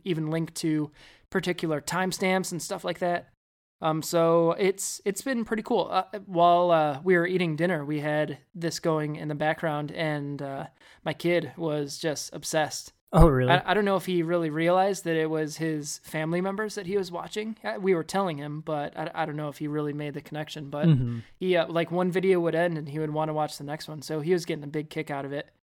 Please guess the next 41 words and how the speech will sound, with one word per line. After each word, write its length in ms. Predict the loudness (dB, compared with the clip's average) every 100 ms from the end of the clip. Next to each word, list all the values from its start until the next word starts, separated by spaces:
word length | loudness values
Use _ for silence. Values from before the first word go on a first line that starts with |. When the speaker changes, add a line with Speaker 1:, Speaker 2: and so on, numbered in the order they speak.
| _ _ _ -4
Speaker 1:
Um, 200 | -2 0
Speaker 2:
Wow. 320 | 0 0 -2 -4 -10 0
Speaker 1:
But 100 | 2
yeah, 120 | 4
like, 300 | 4 2 0
uh, 40 | -6
uh, 220 | -4 -4 -4 -2
it's, 400 | -2 -2 -8 -4
it's 140 | -2
our 80 | -2
family, 460 | 2 4 6 4 0
and 120 | -2
it's 140 | -4 -2
a 40 |
lot 160 | -2 -2
of 80 |
family 320 | -2 -2 -2 -2
friends 360 | -2 -2 -4
who 80 | -6
we 80 | -8
still 220 | -4 -6
see, 400 | -2 0 2 0
and 200 | -2 -8 -14 -20 -20 _
it 60 | -4
would 80 |
be 300 | 0 0 0 -2
really 300 | -2 -2 -2
cool 300 | -2 -2 -2
to 300 | -2 -4 -4
send 260 | -4 -4
them 160 | -4 -4
links 380 | -4 -4 -8 -12
to 480 | -4 -2 0 -2 -4
some 200 | -6 -4
of 60 |
these 220 | -2 -4 -4
videos 500 | -2 0 2 0 -2
at 220 | -6 -8
particular 460 | -8 -6 -4 -6
timestamps 760 | -6 -4 -4 -4 -2 -2 -4 -4
where 280 | -2 -2